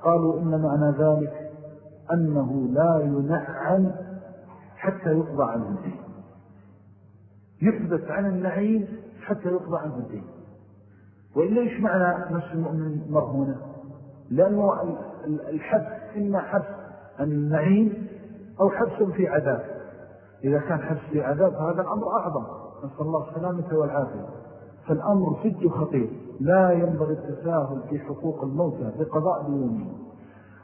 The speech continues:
وهذا يحتم على الميت العاقل وعلى كل شخص أن يتدارك الحقوق الواجبة عليه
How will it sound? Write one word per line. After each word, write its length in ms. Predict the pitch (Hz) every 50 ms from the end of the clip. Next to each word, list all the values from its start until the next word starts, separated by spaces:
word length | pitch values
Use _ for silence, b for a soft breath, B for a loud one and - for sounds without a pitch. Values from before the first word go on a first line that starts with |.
| B -
وهذا 760 | 139 151 156 151 151 202 214 208 185 196 196 190 190 160 147
يحتم 580 | 143 147 - - 214 - - - - 156 143 123 120
على 180 | 135 143 147
الميت 520 | 147 147 156 190 208 165 156 147 131 127 135
العاقل 580 | 127 123 - 147 175 170 151 - - 127 110 - - - - - - - - - - - - -
وعلى 300 | - - 147 160 160 156 - -
كل 240 | 208 208 196 185 170 - -
شخص 200 | 220 202 - - - - - - 165
أن 140 | 160 160 160
يتدارك 720 | 160 156 160 160 156 156 196 202 190 190 196 208 196 - 175
الحقوق 500 | - - - 170 175 - 214 202 - 175
الواجبة 480 | 156 147 156 139 123 127 123 117 123
عليه 240 | 110 110 110 101